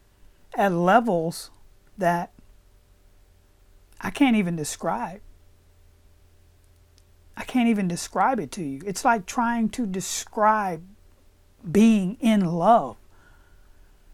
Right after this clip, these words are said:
You can't, you can't really describe that to anybody. Like, they have to experience it. It's an experience. It's not something that you can necessarily describe to a T.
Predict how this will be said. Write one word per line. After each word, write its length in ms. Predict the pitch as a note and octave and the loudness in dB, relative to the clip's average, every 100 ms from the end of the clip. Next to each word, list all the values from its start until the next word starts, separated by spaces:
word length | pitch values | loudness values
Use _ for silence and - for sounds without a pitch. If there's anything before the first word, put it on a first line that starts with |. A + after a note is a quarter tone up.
| - | -12
You 100 | - | -6
can't, 300 | A3+ D4+ C4+ | 2 4 4
you 80 | A#3+ | 0
can't 240 | B3 E4+ A#3+ | 0 2 2
really 200 | G#3+ F3 | 0 0
describe 840 | D#3 - - - - D#3 E3+ F#3 | -4 -6 -8 -8 -2 2 4 2
that 200 | F#3 F#3 | -2 -2
to 100 | G#3+ | -4
anybody. 680 | G3 G3 F3+ F#3+ A#3 C4 - - - - - | -4 -4 -2 -2 -2 -4 -8 -20 -20 -20 -8
Like, 220 | G#3+ F#3+ - | -4 -4 -4
they 160 | - G#3 | 0 0
have 280 | A3+ A#3+ - | 2 -2 -2
to 220 | - G#3 G3+ | -2 -2 0
experience 1160 | G3+ - - - - - G#3+ C#4 G#3+ D3+ B2+ - | -4 -4 -6 -8 -8 -2 0 2 0 -2 -6 -10
it. 160 | F3 - - - - - - - - - - | -14 -16 -20 -20 -20 -20 -20 -20 -20 -16 -6
It's 200 | G3+ - | -4 0
an 140 | A3 | 0
experience. 1400 | E3+ - - - - - D4 C#4+ G#3+ D3+ - - - - - - - - - - - - - - - - | -2 -6 -8 -8 -12 -8 -4 -4 -4 -6 -10 -12 -14 -14 -20 -20 -20 -20 -20 -20 -20 -20 -20 -20 -20 -18
It's 180 | F#3+ - | -10 -2
not 320 | A#3 A#3+ - - - - - - | 2 2 -2 -14 -20 -20 -20 -10
something 540 | - A#3+ G#3+ A3+ F#3+ | 2 2 2 -2 -4
that 200 | F#3 F#3+ | -4 -4
you 140 | F#3+ G3+ | -6 -6
can 220 | G#3 F#3+ | -4 -4
necessarily 800 | G3 F#3+ G#3 - G3+ F#3+ F3+ F3 | -4 -6 -8 -6 -4 -2 -4 -6
describe 840 | D#3 - - - G3+ G#3+ D3+ - | -6 -10 -10 -6 -4 -4 -6 -10
to 180 | - F#3+ | -6 -6
a 80 | D3 | -6
T. 400 | - B3+ F#3 | -4 -2 -2